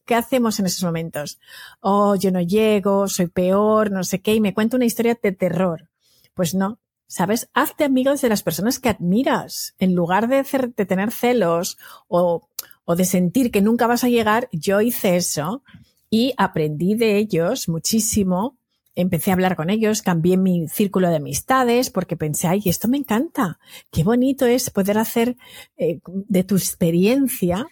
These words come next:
pues, un-, una, una com-, algo que puedas compartir con los demás". Pero eso pasó durante la noche oscura del alma, es decir, estudiando, haciendo cosas, mm,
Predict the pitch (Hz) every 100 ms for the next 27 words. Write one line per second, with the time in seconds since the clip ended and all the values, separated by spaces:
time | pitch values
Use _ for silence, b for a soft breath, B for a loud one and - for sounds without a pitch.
0 | _ _ b b - 180 160 - 165 -
1 | 175 170 151 180 175 - 175 202 214 247
2 | 220 - 202 208 247 247 202 233 - 277
3 | 196 170 - 269 247 180 151 151 151 143
4 | - - - _ B B B - 190 180
5 | - - 214 - 285 277 233 - 220 240
6 | 254 220 202 175 170 214 277 - - 247
7 | 277 175 226 285 208 - _ - 185 214
8 | - 202 180 - 160 165 208 214 214 214
9 | 208 175 - 175 156 - - 214 208 208
10 | - 202 202 - B B B B - 185
11 | 185